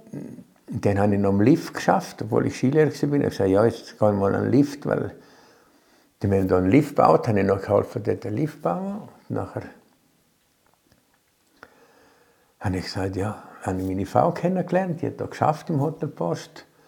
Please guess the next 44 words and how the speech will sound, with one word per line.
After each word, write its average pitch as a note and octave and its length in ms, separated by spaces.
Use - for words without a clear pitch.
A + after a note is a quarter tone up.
Und - 140
dann G#2+ 120
haben F#2+ 100
wir F#2+ 60
nicht A#2+ 220
gewusst, - 400
was A2+ 220
machen B2 340
wir D3+ 80
jetzt, E3 300
wenn A2 320
wir F#2+ 60
die A#2 120
Landwirtschaft G#2 680
weiterführen F#3 720
oder G#2 360
wenn F#2+ 200
wir F#2+ 80
das - 560
aufhören E3+ 480
und B2+ 160
alles A2 240
verpachten. C#3+ 800
Und G#2 100
dann G#2+ 140
habe G2 160
ich - 60
gesagt, G2+ 260
nein, F#2+ 160
nein, G2 220
ich, G#2 60
weil G#2+ 180
ich A2+ 120
han, A2 260
bin, A2+ 240
einen A#2+ 140
ganzen A2 360
Winter B2 280
bin G2+ 180
in G2 60
der - 80
Schule A2+ 260
in F#2+ 300
Dänica G#2+ 520